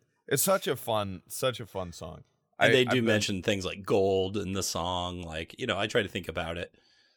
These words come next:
Speaker 1: It was, it was really, really perfect. So,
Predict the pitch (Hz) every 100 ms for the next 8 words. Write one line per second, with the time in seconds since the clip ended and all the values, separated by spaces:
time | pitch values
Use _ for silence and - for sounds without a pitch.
0 | _ _ 113 104 92 - _ - 95 87
1 | 85 87 90 92 78 76 71 _ 80 87
2 | 78 71 78 78 - - _ - 127 110
3 | 98